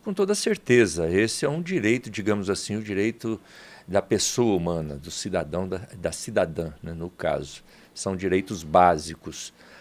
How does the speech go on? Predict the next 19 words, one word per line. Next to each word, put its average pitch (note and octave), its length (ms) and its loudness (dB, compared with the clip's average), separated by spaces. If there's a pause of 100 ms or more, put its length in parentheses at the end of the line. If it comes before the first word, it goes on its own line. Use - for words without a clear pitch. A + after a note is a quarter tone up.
(140)
Agora, B2 440 2
a - 20 2
questão C#3+ 500 0
é B2 160 6
que C#3+ 600 -2
a G2+ 100 0
nossa G#2 380 2
lei F#2 400 4
de D#2 240 -14
diretrizes D#2 840 -2
e D#2 60 -4
bases D2+ 520 2
da D#2 140 -2
educação, G2 720 -4 (720)
ela, G#2 280 6
apesar F2+ 640 6
de E2 180 -8
ser F#2 380 0
evidente G#2+ 1000 2